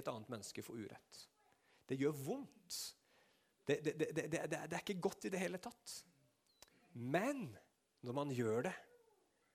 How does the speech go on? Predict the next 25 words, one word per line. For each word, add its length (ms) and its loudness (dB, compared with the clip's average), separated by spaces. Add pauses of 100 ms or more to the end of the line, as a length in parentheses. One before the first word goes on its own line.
(460)
så 100 -2
bringer 300 -2
det 80 -8
fred. 400 -12 (1120)
Og 80 -4
så 80 0
blir 220 8
den 120 2 (220)
relasjonen 640 0
som 140 0
var 100 -2
ødelagt, 540 -2 (100)
igjen 380 -2
harmonisk. 760 -8 (960)
Og 100 -2
problemet 540 8
vårt, 380 -2 (260)
det 80 -2
er 80 4
at 140 -2
relasjonen 580 2
til 160 -2
Gud 320 -2 (160)
er 160 -4
ødelagt. 640 -12